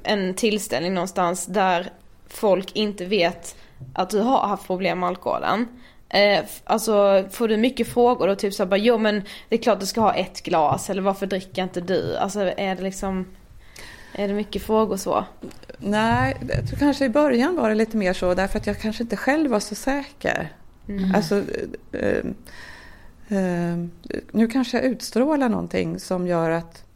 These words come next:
Speaker 2: alltså, det är så självklart för mig att det, det som är roligt är, jag, jag har oftast ändå alltid flest glas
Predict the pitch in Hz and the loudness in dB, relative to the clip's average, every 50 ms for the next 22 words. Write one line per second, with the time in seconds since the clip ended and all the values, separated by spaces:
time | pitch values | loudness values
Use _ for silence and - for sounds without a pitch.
0 | - - 208 214 - 208 202 202 214 269 - - - - 233 170 - - - 269 | -6 -6 -6 -4 -2 -2 -2 0 -2 -2 -2 -4 0 0 0 0 0 -2 -2 -2
1 | 320 214 - - 214 - - 85 87 170 - - - - - - - - 165 160 | -2 -2 -2 -2 -2 0 0 -2 -2 -4 -6 -14 -20 -20 -20 -18 -10 -8 -8 -8
2 | - - - - - - - - - - - - - - - 202 202 202 - 196 | -8 -12 -16 -16 -16 -14 -14 -14 -16 -16 -18 -18 -14 -2 2 4 4 4 4 2
3 | 208 208 202 - 208 202 196 202 220 208 196 214 269 285 - 214 208 190 180 180 | 0 0 2 0 2 2 4 4 4 2 2 2 0 0 2 2 2 4 4 4
4 | 190 196 190 185 185 - 185 190 185 190 214 220 208 208 - - 247 240 240 226 | 4 4 2 2 0 0 0 0 0 2 2 0 0 -2 -2 -2 -2 -2 0 0
5 | 208 190 170 165 170 175 170 - 160 - - 175 165 - - - - 202 247 285 | 0 0 0 0 0 -2 -2 -4 -8 -4 -4 -4 -4 -4 -8 -4 0 0 2 2
6 | - - - 147 - - - - - | 2 0 0 -2 -4 -6 -8 -8 -10